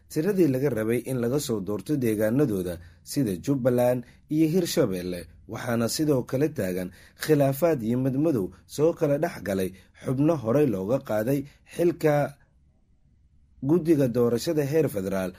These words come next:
uu horey u soo saaray xafiiska ra'iisul wasaaraha,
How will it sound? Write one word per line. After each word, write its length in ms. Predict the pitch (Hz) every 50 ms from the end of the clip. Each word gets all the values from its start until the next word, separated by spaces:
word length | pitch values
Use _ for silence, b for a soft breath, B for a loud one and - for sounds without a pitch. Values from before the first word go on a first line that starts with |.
| b b b _
uu 140 | 131 131 113
horey 300 | 87 90 92 113 135 135 135
u 120 | - 147 156
soo 200 | 147 143 113 95
saaray 360 | - - 90 95 107 123 123
xafiiska 540 | - - 101 - 151 160 151 - - 120 113
ra'iisul 380 | 110 104 110 110 104 120 120
wasaaraha, 560 | 113 110 110 101 117 113 123 143 151 113 92